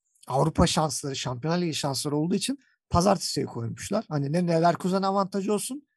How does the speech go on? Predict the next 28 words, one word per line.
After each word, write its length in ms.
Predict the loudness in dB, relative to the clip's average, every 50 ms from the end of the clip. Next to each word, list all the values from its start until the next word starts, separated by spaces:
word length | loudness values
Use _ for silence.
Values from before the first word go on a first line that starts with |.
| _ _ _ _ _ _ _ _ -12 -8
ne 100 | -4 -2
de 140 | 0 4
Leipzig, 440 | 6 6 6 4 2 0 -4 -4 -6 -8 -20 _ _ _ _ _ _
e, 280 | -8 -6 -4 -4 -4 -4
Gladbach 500 | 0 2 4 4 4 4 4 2 2 2
karşısına 520 | 2 0 0 0 -2 -8 -8 -6 -6 -2 0
daha 180 | 0 0 2
yorgun 380 | 0 0 -2 -2 -4 -6 -8 -8
çıksın. 460 | -10 -10 -10 -8 -8 -8 -10 -12 _ _ -2
Bir 80 | 0 0
gün 240 | 2 0 -2 0 2
daha, 300 | 2 4 4 2 0 -2 _ _ _ _ _ _ -16 -12
e, 320 | -10 -8 -6 -6 -6 -6 -6
imkan 380 | -6 -6 -6 -4 -4 -4 -4 -4
tanımışlar. 600 | -6 -6 -6 -6 -6 -8 -6 -2 -2 -2 -2 -2 _ _ _ _ _ -10
Ki 100 | -8 -6
ikisi 280 | -4 -2 -2 0 0
de 40 | 0
deplasmana 560 | 0 -2 0 -2 -2 -2 -2 -4 -4 -2 -2
gidecekler. 520 | -2 -2 -4 -4 -6 -6 -6 -8 -10 -8 -8
Yani 240 | -6 -6 -6 -6
içeride 380 | -6 -6 -4 -4 -4 -4 -4 -6
maç 260 | -8 -8 -10 -10 -10
olsa 200 | -10 -8 -6 -6
hadi 240 | -6 -6 -6 -10 -16 _ -10
gene 240 | -10 -8 -8 -6
bir 100 | -6 -8
nebze. 380 | -8 -8 -10 -12 -12 -12 -12